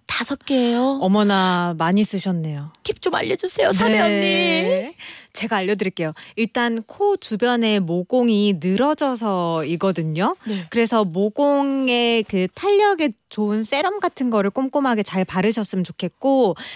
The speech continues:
Speaker 2: 그리고 모공은 이제 구멍이잖아요. 거기를 좀 메워야지 매끈해지잖아요. 그래서 프라이머 종류를 딱 그 신경 쓰이는 부분에만 얇게 까시고 바로 베이스 두드리지 말고 약간 말려요.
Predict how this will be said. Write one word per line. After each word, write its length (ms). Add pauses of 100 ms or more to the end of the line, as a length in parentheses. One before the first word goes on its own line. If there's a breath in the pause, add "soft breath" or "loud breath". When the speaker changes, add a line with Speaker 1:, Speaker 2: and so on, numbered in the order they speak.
(120)
Speaker 2:
그리고 280
모공은 840
이제 320 (240 loud breath)
구멍이잖아요. 920
거기를 260
좀 240
메워야지 640
매끈해지잖아요. 1040 (300 loud breath)
그래서 420
프라이머 800
종류를 680 (280 loud breath)
딱 160 (120)
그 560
신경 380
쓰이는 340
부분에만 640
얇게 400
까시고 680 (240 loud breath)
바로 380
베이스 360
두드리지 460
말고 340
약간 320
말려요. 640